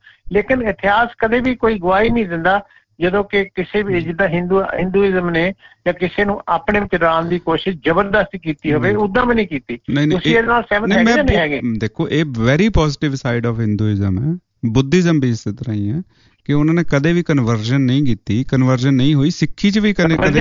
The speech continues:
Speaker 1: ਨਹੀਂ ਕੀਤੀ।
Speaker 2: ਕਦੇ ਕਨਵਰਜਨ ਨਹੀਂ ਹੋਈ। ਸੋ ਇਹ, ਇਹ ਬਹੁਤ
Speaker 1: ਨਹੀਂ
Speaker 2: ਪੋਜ਼-,
Speaker 1: ਹੋਈ।
Speaker 2: ਮੈਂ, ਮੈਂ ਇਹੀ ਕਹਿਣਾ ਚਾਹੁੰਦਾ ਕਿ ਬਹੁਤ ਪੋਜ਼ਿਟਿਵ ਪੁਆਇੰਟ ਸਿੱਖੀਜ਼ਮ ਦੇ, ਹਿੰਦੂਇਜ਼ਮ ਦੇ, ਬੁੱਧਿਜ਼ਮ ਦੇ, ਭਾਰਤੀ ਜਿਹੜੇ ਮੂਲ ਧਰਮ ਨੇ, ਉਹਨਾਂ ਦੇ ਵਿੱਚ ਪਏ ਨੇ। ਔਰ so called ਜਿਹੜੇ,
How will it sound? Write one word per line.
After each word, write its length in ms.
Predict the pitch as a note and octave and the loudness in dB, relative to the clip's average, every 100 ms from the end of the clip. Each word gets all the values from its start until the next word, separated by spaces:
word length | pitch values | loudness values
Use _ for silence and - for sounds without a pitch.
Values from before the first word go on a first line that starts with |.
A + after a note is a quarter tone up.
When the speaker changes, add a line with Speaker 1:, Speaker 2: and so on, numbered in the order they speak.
| - | 0
Speaker 1:
ਨਹੀਂ 120 | D3+ | -2
ਕੀਤੀ। 160 | B2+ C3 | -2 -4
Speaker 2:
ਕਦੇ 240 | - D#3 F3 | -2 0 2
ਕਨਵਰਜਨ 540 | E3+ D#3 C#3 B2+ C#3 | 2 2 2 0 0
ਨਹੀਂ 240 | C3 C3 B2+ | 0 0 -2
ਹੋਈ। 320 | A2+ B2 G3 _ - - _ | -2 -2 -4 _ -20 -20 _
ਸੋ 260 | - F3+ - | -2 -2 0
ਇਹ, 160 | F3+ - | 0 2
ਇਹ 220 | F3 G#3 | 2 2
ਬਹੁਤ 400 | E3+ C3 D3 F#3+ | 0 0 2 2
Speaker 1:
ਨਹੀਂ 120 | F#3+ | 2
Speaker 2:
ਪੋਜ਼-, 140 | F3 E3 | 2 2
Speaker 1:
ਹੋਈ। 80 | F3+ | 0
Speaker 2:
ਮੈਂ, 100 | F#3 | 0
ਮੈਂ 240 | F3 F#3+ A3 | 2 2 2
ਇਹੀ 280 | F#3 G#3 A3 | 4 4 2
ਕਹਿਣਾ 260 | G#3 G#3 | 2 2
ਚਾਹੁੰਦਾ 320 | E3+ C#3 D#3 | 0 0 0
ਕਿ 120 | F3+ G3 | -2 -4
ਬਹੁਤ 680 | C#3 - C#3 F#3 G#3 G#3 | -4 -2 -2 0 -2 -4
ਪੋਜ਼ਿਟਿਵ 540 | F3+ E3 D#3 C#3+ E3+ E3 | -4 -2 0 -2 -2 -2
ਪੁਆਇੰਟ 440 | - C3+ C3 A#2+ G#2+ _ _ _ _ - | 0 2 2 0 -6 _ _ _ _ -10
ਸਿੱਖੀਜ਼ਮ 640 | - - - C#3 C#3+ C#3 | -8 -4 -2 0 2 2
ਦੇ, 240 | C#3 C#3 | 2 0
ਹਿੰਦੂਇਜ਼ਮ 500 | C3+ B2 B2+ C3+ B2+ | 2 2 2 2 2
ਦੇ, 120 | B2+ B2 | 0 0
ਬੁੱਧਿਜ਼ਮ 540 | A#2 C#3 D#3+ C#3 B2 | -2 0 0 0 0
ਦੇ, 60 | C3 - | -2 0
ਭਾਰਤੀ 480 | F3+ D3+ C#3 E3 | 2 2 0 0
ਜਿਹੜੇ 120 | E3+ F3 | 2 4
ਮੂਲ 520 | D3 C#3+ E3+ G3+ G3+ | 6 6 6 4 2
ਧਰਮ 300 | G3 D3+ A#2+ | -2 -4 -4
ਨੇ, 140 | A2 A2 _ _ _ - | -6 -10 _ _ _ -2
ਉਹਨਾਂ 160 | F3+ | 0
ਦੇ 80 | F#3 | 0
ਵਿੱਚ 220 | F3+ E3 | 0 -2
ਪਏ 360 | - C3 C#3+ E3+ | -2 0 2 2
ਨੇ। 180 | B2 G#2+ _ _ - | 0 -2 _ _ -2
ਔਰ 120 | G#3+ | -2
so 300 | B3+ - F3+ | -2 0 2
called 680 | A3+ B3+ A3+ G#3 G3+ D3+ C3 _ _ _ D3 | 4 2 2 2 2 -2 -6 _ _ _ -2
ਜਿਹੜੇ, 540 | E3 G3+ G3+ G3 | 0 2 2 0